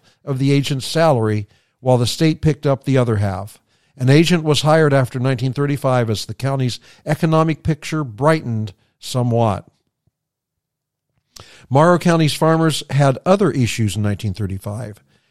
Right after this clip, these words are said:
They had experienced, uh, multiple dr-, uh, drought years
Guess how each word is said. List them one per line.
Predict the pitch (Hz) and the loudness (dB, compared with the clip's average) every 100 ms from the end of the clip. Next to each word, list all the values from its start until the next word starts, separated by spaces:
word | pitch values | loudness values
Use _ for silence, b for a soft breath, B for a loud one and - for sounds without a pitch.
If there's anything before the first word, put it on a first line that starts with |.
| _ | _
They | 139 | 2
had | 143 | 2
experienced, | 131 - 156 156 147 - 104 117 _ | 0 -4 -2 0 -2 -4 -14 -18 _
uh, | 131 117 | -4 -2
multiple | 123 143 160 156 | 0 0 2 0
dr-, | 113 - - | -2 -8 -12
uh, | - 127 117 | -6 -4 -4
drought | 107 139 156 127 127 - _ _ _ _ _ _ | -2 4 6 4 2 -8 _ _ _ _ _ _
years | 120 127 117 113 | 0 4 4 2